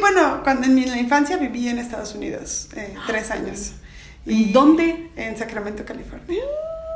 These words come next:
Speaker 1: Sí.
Speaker 2: Sacramento.
Speaker 1: Sacramento, California. Y luego,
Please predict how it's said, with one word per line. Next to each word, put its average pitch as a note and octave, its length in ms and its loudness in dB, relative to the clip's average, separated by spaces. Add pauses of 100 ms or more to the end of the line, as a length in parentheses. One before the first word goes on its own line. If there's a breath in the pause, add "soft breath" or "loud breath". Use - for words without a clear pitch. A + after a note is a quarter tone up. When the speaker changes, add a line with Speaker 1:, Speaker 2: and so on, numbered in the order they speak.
(300)
Speaker 1:
Sí. - 80 -8
Speaker 2:
Sacramento. E4 920 2
Speaker 1:
Sacramento, B3+ 600 -2 (260)
California. G3+ 560 -8 (520 loud breath)
Y B3+ 140 4
luego, B3+ 180 6